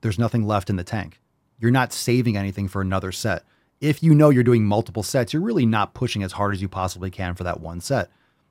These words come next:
And if you did push as hard as you possibly can with as much weight as you possibly could for that rep range of, like, five to ten or so, then you really don't need anything else aside from that one set. That was the stimulus.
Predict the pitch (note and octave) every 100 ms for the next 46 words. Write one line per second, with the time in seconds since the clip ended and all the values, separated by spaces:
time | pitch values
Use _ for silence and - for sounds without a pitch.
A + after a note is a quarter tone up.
0 | _ B2+ B2 G#2+ G2 D#3+ F3 D3+ B2 G#2
1 | A2 A2+ G#2+ G#2+ A2 G#2 G2 G2+ - A#2+
2 | A2 G2 F#2 G#2 G#2+ A2 G#2+ G2 F#2+ G2
3 | G2+ F2+ F#2+ - C#3+ G#2+ - _ - G#2
4 | G2 F#2+ G2 F2+ G2+ B2 A2 G2 F#2+ F2
5 | F#2 - F#2+ F#2+ F#2 F#2+ G#2+ G#2+ F#2 F#2
6 | F2 F2+ _ _ _ _ _ _ _ -
7 | G#2+ G#2 G2 G#2 A#2 G#2+ G2 F2+ G#2 G2
8 | F2+ F#2+ C3 F3+ - F#2+ F#2 F#2+ F2+ E2+
9 | D#2+ - - - - G2 F#2 F2+ E2+ E2+
10 | F2 C#3 A2+ - _ - F#2+ G2 F#2+ F#2+
11 | B2+ B2+ F2+ -